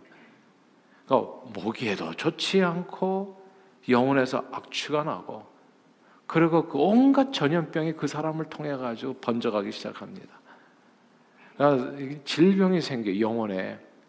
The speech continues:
이 죄가 이 쓰레기처럼 사람이 영혼에 채워지기 시작하잖아요. 사람이 병듭니다. 영혼이 병들어요. 육신이 아니라, 육신도 당연히 영향을 받게 되지만 나중에는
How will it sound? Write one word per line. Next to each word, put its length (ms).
이 120
죄가 460
이 400
쓰레기처럼 800
사람이 400
영혼에 320
채워지기 500
시작하잖아요. 680
사람이 560
병듭니다. 880
영혼이 460
병들어요. 520
육신이 520
아니라, 460
육신도 360
당연히 520
영향을 300
받게 260
되지만 420
나중에는 520